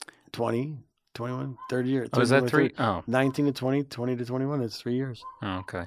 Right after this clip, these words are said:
Speaker 1: Well, it's two years.
Speaker 2: Or this, yeah.
Speaker 1: So how does that work?
Speaker 2: But, well,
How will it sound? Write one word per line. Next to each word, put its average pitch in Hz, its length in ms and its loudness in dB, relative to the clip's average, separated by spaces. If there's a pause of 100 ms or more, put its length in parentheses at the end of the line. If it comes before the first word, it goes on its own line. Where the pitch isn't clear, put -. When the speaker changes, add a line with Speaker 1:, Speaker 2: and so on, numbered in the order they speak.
Speaker 1:
Well, 127 80 2
it's 123 120 0
two 151 140 2
years. 92 220 0
Speaker 2:
Or 120 100 6
this, 117 180 2
yeah. 117 360 2 (680)
Speaker 1:
So - 160 -8
how 113 80 0
does 113 100 -2
that 113 120 0
work? 110 220 -4
Speaker 2:
But, 165 100 6
well, 139 260 8